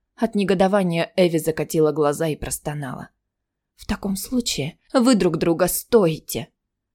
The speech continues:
На самом деле я и сам не понимал, почему Анден с лёгкостью принял нашу с Эви ложь. После того, как я продырявил пулей плечо Зальма и окончательно стёр его довольную улыбку,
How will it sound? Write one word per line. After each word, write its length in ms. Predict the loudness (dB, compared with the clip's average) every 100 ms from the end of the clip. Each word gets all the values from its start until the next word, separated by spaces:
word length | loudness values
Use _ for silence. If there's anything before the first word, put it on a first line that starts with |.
| _ _ _ _
На 220 | -2 0 2
самом 340 | 4 4 2
деле 300 | 2 4 4
я 180 | 4 2
и 80 | 2
сам 320 | 2 2 0
не 100 | -4
понимал, 480 | -4 -2 0 0 0
почему 440 | -4 -2 -2 0
Анден 400 | 0 0 0 -2
с 100 | -2
лёгкостью 480 | 0 0 -2 -4 -6
принял 380 | -4 -2 -2 -2
нашу 360 | -2 -2 -4
с 140 | -6 -6 -2
Эви 260 | 0 0
ложь. 500 | 0 -2 -4 -10 -12 _ _ _ -12
После 240 | -8 -2
того, 180 | 0 0
как 160 | 0
я 80 | -2
продырявил 600 | 0 0 4 6 6 4
пулей 400 | 2 0 2 0
плечо 400 | -2 -4 0 0
Зальма 420 | 2 2 2 0
и 60 | 0
окончательно 720 | 0 0 0 0 0 -2 -4
стёр 320 | -4 2 2
его 240 | 2 0 2
довольную 540 | 2 4 4 2 -6
улыбку, 760 | 0 2 4 4 2 0 0